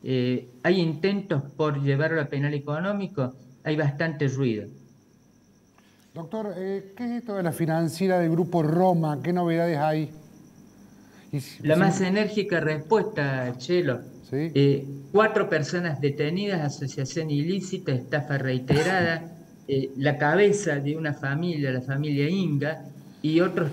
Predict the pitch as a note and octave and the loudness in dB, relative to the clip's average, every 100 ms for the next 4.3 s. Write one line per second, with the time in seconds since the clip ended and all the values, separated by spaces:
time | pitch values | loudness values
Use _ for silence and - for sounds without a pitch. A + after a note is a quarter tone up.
0 | - F#3 F#3+ F3 D3+ C#3 C#3 C#3 - D5+ | 0 0 0 -2 0 0 0 4 6 6
1 | C#4 C3 A#2+ C3 C3 A#2+ A#2 F#3+ F3+ F3+ | 6 4 2 -2 0 0 -2 -2 -2 -2
2 | D3 C3+ D3+ F3 F#3+ F3 C#3+ D3+ E3+ E3 | -2 -2 -2 0 0 0 0 -2 -2 -2
3 | C#3 D3 C#3 C3+ - E3 D3 D3 G3 F#3+ | -2 -4 -4 -4 -4 -2 0 0 -2 -4
4 | G3 G3+ G3+ | -4 -2 -2